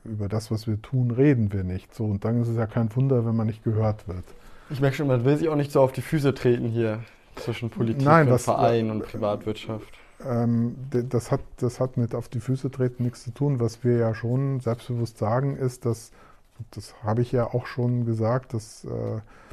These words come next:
Speaker 1: f-, aus unserer Sicht da zu wenig passiert ist. Ähm, es, es ist natürlich auch die Aufgabe der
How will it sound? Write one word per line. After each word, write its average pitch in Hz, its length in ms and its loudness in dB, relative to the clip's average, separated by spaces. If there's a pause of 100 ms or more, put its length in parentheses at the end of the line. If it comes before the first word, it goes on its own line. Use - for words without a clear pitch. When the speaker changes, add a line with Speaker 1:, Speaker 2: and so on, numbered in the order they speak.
(540)
Speaker 1:
f-, - 280 -12
aus 110 180 -4
unserer 131 340 6
Sicht 131 300 0
da 110 300 0
zu 117 220 -2
wenig 135 380 2
passiert 127 460 -2
ist. 185 280 -2 (1700)
Ähm, 123 240 -8
es, - 420 -10
es 113 140 -6
ist 143 180 -4
natürlich 127 580 2
auch - 380 0 (580)
die 113 220 -2
Aufgabe 113 540 -2
der 107 460 -4